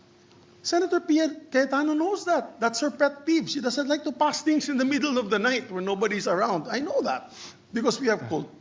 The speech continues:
we have traditions, and, uh, and it's a time-bound tradition. So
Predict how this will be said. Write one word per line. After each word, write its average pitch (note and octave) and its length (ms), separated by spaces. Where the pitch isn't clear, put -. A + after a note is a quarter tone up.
we D#3+ 100
have E3+ 160
traditions, F3 720
and, D#3 180
uh, C#3 440
and C#3+ 200
it's C#3+ 240
a B2+ 240
time-bound D3+ 560
tradition. G3+ 500
So D#4+ 340